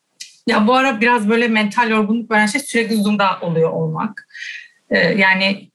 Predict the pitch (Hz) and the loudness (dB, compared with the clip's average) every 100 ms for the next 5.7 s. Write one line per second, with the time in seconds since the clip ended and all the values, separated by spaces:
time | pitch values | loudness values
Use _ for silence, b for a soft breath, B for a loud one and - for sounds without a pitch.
0 | _ _ - 233 240 233 220 226 - 226 | _ _ -2 0 2 0 -2 -4 0 2
1 | 196 175 160 196 214 226 - 262 247 226 | 2 0 0 2 2 0 -2 0 2 2
2 | 220 220 - 285 240 233 226 208 - 226 | 2 0 0 0 2 2 0 0 -2 0
3 | 202 175 175 170 180 - 180 165 170 165 | 0 0 -4 -4 -8 -2 0 2 2 0
4 | 160 165 160 160 - - - 190 262 - | -2 -6 -4 -4 -6 -8 -4 -2 -2 0
5 | 175 135 170 82 170 269 - | 0 0 -2 -2 0 -2 -4